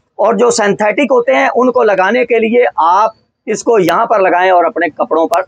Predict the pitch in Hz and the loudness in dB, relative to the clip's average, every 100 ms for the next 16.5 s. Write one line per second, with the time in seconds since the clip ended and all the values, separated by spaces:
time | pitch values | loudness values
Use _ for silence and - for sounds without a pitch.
0 | - 131 135 139 147 147 139 120 147 120 | -4 -2 0 0 0 2 2 0 0 -4
1 | - _ _ _ 277 294 269 277 - 302 | -10 _ _ _ -2 0 0 0 0 0
2 | 302 151 185 214 254 262 226 190 _ - | 0 0 0 2 0 0 -2 -4 _ -10
3 | 160 220 - 175 175 165 135 127 - 113 | -2 0 0 0 0 0 2 0 0 -2
4 | 113 202 226 214 226 165 151 156 160 - | 0 0 0 2 2 2 2 2 0 -2
5 | 92 - _ _ _ _ _ 147 202 233 | -6 -6 _ _ _ _ _ -4 0 2
6 | 196 156 127 135 107 _ - - 170 269 | 0 0 -2 -2 -4 _ -20 -10 -2 0
7 | - 247 302 302 175 110 - _ _ 151 | 2 2 2 2 0 -2 -6 _ _ -8
8 | 131 302 320 311 226 240 226 160 - - | -2 0 2 2 2 2 2 0 -2 -8
9 | - 269 302 294 285 247 277 294 285 240 | -4 -2 -2 0 0 2 0 0 0 2
10 | 214 214 220 208 202 214 202 214 233 185 | 0 0 0 0 0 0 0 0 0 0
11 | 208 202 180 - 196 190 175 160 180 160 | 0 0 0 0 0 0 0 2 0 2
12 | 160 160 156 151 160 160 143 - _ _ | 0 0 0 0 0 0 -2 -2 _ _
13 | 185 175 180 170 170 139 151 156 185 - | -4 -2 0 2 2 0 -2 -2 -2 -2
14 | 180 147 156 170 160 156 151 165 156 156 | 0 0 0 0 -2 0 0 2 2 0
15 | 151 196 180 170 160 165 165 185 156 165 | -2 -2 -2 0 0 -2 -2 0 -2 0
16 | 175 151 160 151 | 0 2 2 0